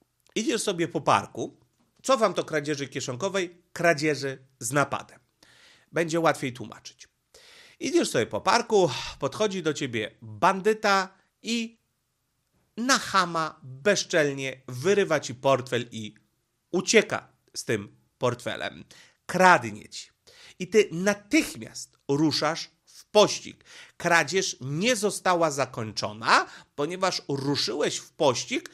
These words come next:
w momencie, w którym ta kradzież trwała, ona się nie zakończyła i ty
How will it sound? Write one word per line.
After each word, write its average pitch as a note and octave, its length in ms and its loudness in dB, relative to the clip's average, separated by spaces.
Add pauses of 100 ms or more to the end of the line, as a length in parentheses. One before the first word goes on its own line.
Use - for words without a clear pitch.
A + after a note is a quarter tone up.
(200)
w B2 180 -10
momencie, D#3+ 600 0
w - 60 -16
którym E3+ 260 -6
ta D#3 120 -4
kradzież D#3 560 -4 (240)
trwała, B2 840 2 (500)
ona E3+ 200 -2
się D#3+ 220 0
nie F#3 200 0
zakończyła C3+ 800 -2 (380)
i G3 100 -6
ty D4+ 380 -4